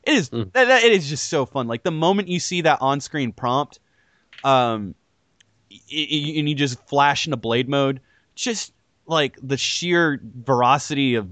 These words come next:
Speaker 1: of, of being able to, like, angle this radius that just allows you to mince meat. I mean, fucking mince. Like, dude, like, just taking a dude's face and then slicing it like a goddamn Christmas ham, and then
Speaker 2: Yeah.
Speaker 1: watching, like,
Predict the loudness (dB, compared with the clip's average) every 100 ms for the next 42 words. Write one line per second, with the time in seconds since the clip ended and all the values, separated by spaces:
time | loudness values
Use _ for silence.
0 | -4 -4 -2 -4 -2 2 2 2 2 2
1 | 0 0 0 0 0 0 2 2 0 -2
2 | -4 -2 0 2 0 0 -2 -2 -4 -10
3 | -6 2 2 2 -2 -6 -4 -2 2 2
4 | 2 0 -4 -4 -4 -4 -2 -2 -6 _
5 | _ -4 -2 -2 -4 -6 -8 -8 -4 -2
6 | -2 -6 -4 -2 -2 _ _ _ _ _
7 | _ 0 0 0 0 0 0 -6 -4 -4
8 | 2 2 4 2 2 0 -2 -4 0 0
9 | 0 -4 -4 -6 _ _ _ 0 0 0
10 | -2 -2 0 2 2 0 -2 0 -2 -2
11 | -6 -6 -2 -2 0 0 0 -2 0 0
12 | 0 -6 -2 0 0 0 -4 -14 _ _
13 | 0 0 0 0 4 4 2 -2 0 -2
14 | -4